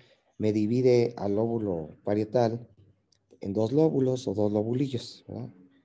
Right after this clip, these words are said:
El lobulillo parietal superior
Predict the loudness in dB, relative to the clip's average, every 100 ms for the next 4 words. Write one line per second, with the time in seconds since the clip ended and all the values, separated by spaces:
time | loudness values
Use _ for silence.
0 | _ -8 -2 -2 0 0 0 2 0 -2
1 | -8 _ _ _ _ _ _ _ _ _
2 | _ _ _ _ _ _ _ _ _ _
3 | -20 -20 _ _ -2 -2 -2 0 0 -2
4 | -6 -14 -8 -2 2 2